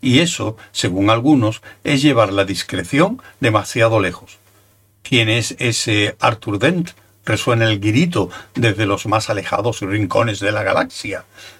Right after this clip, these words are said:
que hasta se incluye en una misteriosa prueba del profundo espacio cuyo origen, se piensa, viene de una galaxia foránea a una distancia demasiado horrible de calcular, un hombre o un ratón.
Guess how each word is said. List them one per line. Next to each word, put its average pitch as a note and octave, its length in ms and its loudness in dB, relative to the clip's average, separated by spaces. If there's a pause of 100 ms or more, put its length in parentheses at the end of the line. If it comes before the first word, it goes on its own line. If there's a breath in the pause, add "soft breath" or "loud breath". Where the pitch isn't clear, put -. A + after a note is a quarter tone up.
que C#3+ 100 4
hasta A#2+ 280 0
se - 140 -4
incluye C3 500 2
en C3 120 6
una C#3 160 4
misteriosa B2+ 640 0
prueba B2 360 4 (280 loud breath)
del B2 160 0
profundo C3 440 0
espacio B2+ 520 -2
cuyo G#2+ 280 0
origen, A2 400 -2 (200 loud breath)
se - 180 -2
piensa, G#2 560 0 (220 loud breath)
viene C#3 420 4
de C3 80 2
una C#3 200 4
galaxia A#2+ 600 2
foránea A2 580 0 (220 loud breath)
a - 80 2
una C3 220 2
distancia B2 560 0
demasiado A#2 500 0
horrible A#2 420 2
de A2 120 0
calcular, G#2+ 600 0 (260 loud breath)
un A2 180 2
hombre G2+ 400 2 (120)
o A2 100 0
un G#2 200 2
ratón. B2 520 0